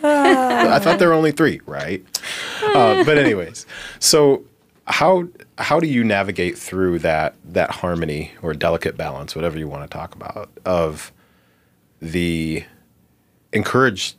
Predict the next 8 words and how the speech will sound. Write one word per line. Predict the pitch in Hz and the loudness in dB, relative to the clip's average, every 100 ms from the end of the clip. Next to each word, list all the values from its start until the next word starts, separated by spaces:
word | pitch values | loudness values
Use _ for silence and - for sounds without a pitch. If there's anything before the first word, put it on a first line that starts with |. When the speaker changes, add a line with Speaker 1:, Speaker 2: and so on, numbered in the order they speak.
| _ | _
Speaker 2:
kids | - 101 - | -4 -2 -4
to | 78 | -4
be | 98 92 | -4 -2
who | 101 | -2
they | 92 78 | -2 -2
are | 80 180 - - - _ _ | 0 0 -2 -8 -14 _ _
and | 85 80 78 | -8 -8 -4
celebrate | - - 107 101 78 73 69 - | -2 2 2 2 -2 -8 -10 -14